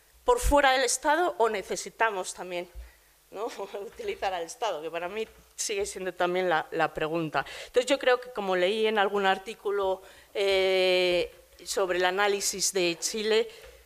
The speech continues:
creo que, eh, lo hablábamos antes, estoy de acuerdo con Pablo, yo creo que ahora lo puede ampliar, creo que no hay que, mm,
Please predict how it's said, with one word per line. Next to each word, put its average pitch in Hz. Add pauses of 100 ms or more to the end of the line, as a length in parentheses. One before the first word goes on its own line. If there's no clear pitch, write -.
(320)
creo 240
que, 214 (1000)
eh, -
lo 208
hablábamos 240
antes, 277
estoy -
de 220
acuerdo 202
con 175
Pablo, 202
yo 185
creo 202
que -
ahora 185
lo 175
puede 190
ampliar, 180 (320)
creo 277
que 277
no 254
hay 233
que, 226
mm, 208